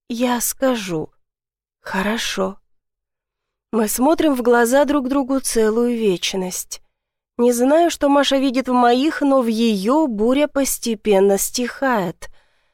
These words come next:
Тело в моих руках расслабляется, губы слегка размыкаются. «Поцелуешь?» Не верю своим ушам,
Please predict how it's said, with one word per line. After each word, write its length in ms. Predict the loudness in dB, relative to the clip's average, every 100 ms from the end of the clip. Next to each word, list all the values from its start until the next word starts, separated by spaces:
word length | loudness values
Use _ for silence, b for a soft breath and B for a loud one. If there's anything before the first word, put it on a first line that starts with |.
| _ -6
Тело 300 | 0 4 4
в 20 |
моих 300 | 4 4 2
руках 400 | 0 2 0 2
расслабляется, 960 | 0 2 0 2 2 2 2 0 0 0
губы 360 | -2 -2 -2
слегка 540 | -2 -2 -4 -4 -2 0
размыкаются. 1120 | 0 0 0 0 -2 -2 -2 -6 -6 -6 -6 _ _ _ _ _ _ _ -10
«Поцелуешь?» 880 | -8 -6 -6 -6 -4 -4 -6 -12 -14 _ _ _ _ _ _ _ _ _ _
Не 220 | 0 4 4
верю 280 | 4 4
своим 420 | 2 2 4 4 4
ушам, 460 | 0 0 -2 -2